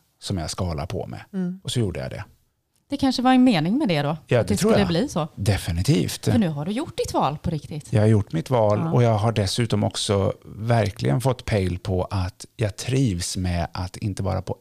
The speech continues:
Speaker 1: ett ställe.
Speaker 2: Nej.
Speaker 3: Mm.
Speaker 2: Jag tänker att det var också väldigt modigt att ta det beslutet.
Speaker 1: Ja, det var, det var faktiskt helt nödvändigt.
Speaker 2: Mm.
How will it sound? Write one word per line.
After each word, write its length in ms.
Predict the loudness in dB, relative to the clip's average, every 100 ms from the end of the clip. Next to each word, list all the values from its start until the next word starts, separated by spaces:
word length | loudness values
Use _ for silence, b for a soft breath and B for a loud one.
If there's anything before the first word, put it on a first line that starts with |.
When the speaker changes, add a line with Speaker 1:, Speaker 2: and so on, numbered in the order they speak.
| -4
Speaker 1:
ett 380 | -4 -4 -16 -14
ställe. 480 | -4 -4 -4 -6 -10 -8
Speaker 2:
Nej. 240 | -6 -6 -10
Speaker 3:
Mm. 240 | -12 -12 -12 _ _ _ -14
Speaker 2:
Jag 100 | -6
tänker 260 | -6 -4
att 80 | -6
det 100 | -6
var 100 | -6
också 200 | -6 -6
väldigt 240 | -6 -6
modigt 560 | -4 -4 -6 -10 -14 -16
att 100 | -14
ta 180 | -10 -10
det 120 | -12
beslutet. 460 | -16 -16 -16 -16 -20 _ _ _ _ B B B B B B B B B
Speaker 1:
Ja, 80 | -2
det 120 | 0
var, 380 | 2 4 4 4 2
det 140 | 0
var 180 | 2 0
faktiskt 580 | 0 -2 -2 -4 -6 -8 -8
helt 440 | -4 0 0 0 2
nödvändigt. 760 | 0 2 0 -2 -2 -6 -8
Speaker 2:
Mm. 140 | -8